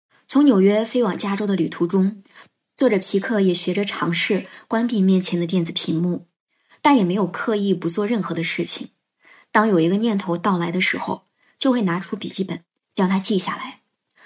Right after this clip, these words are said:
而剩下的时间就只是让心四处的游走，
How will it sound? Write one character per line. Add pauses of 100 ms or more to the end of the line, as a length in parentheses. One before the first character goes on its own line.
(380)
而
剩
下
的
时
间 (240)
就
只
是
让
心
四
处
的
游
走，